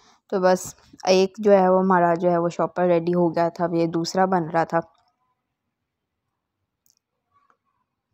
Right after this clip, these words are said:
अल्हम्दुलिल्लाह खैर खैरियत से सब कुछ हो गया। मैंने कहा ज़रा मुझे कुछ समझ नहीं आ रही थी कि क्या करूँ, मैंने कहा चलो। ये देखें इतनी लंबी लिस्ट जो है वो हमारी रेडी हुई है,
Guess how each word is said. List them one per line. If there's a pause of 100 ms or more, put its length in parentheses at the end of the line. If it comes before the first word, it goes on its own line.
(500)
अल्हम्दुलिल्लाह
खैर
खैरियत
से
सब
कुछ
हो
गया।
मैंने
कहा
ज़रा (1300)
मुझे
कुछ
समझ
नहीं
आ
रही
थी
कि
क्या
करूँ,
मैंने
कहा
चलो। (2250)
ये
देखें
इतनी
लंबी
लिस्ट
जो
है
वो
हमारी
रेडी
हुई
है,